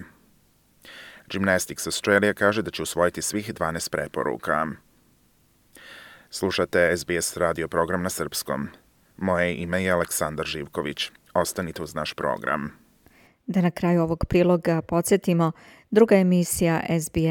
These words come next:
Speaker 2: S-ove serije o nasilju u porodici, See What You Make Me Do,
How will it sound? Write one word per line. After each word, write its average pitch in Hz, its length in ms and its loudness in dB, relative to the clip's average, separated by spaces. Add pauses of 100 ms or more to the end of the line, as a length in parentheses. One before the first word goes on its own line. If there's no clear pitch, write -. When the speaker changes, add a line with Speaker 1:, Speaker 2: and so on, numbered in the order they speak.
Speaker 2:
S-ove 160 320 -2
serije 160 440 0
o 156 40 0
nasilju 156 540 0
u 151 40 -2
porodici, 160 840 2 (300)
See 202 400 2 (140)
What 180 260 2
You - 20 2
Make 165 280 2
Me 165 80 0
Do, 175 260 2